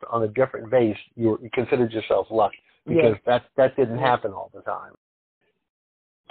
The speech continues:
Speaker 1: Talk about any particular place,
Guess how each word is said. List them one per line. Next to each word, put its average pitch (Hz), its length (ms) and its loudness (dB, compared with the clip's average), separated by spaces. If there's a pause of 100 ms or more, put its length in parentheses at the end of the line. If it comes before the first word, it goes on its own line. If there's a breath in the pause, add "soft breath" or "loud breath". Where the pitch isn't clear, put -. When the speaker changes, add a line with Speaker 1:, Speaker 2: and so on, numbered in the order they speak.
Speaker 1:
Talk 294 240 4
about 208 280 4 (120)
any 175 260 6
particular 123 760 2 (160)
place, 101 280 -2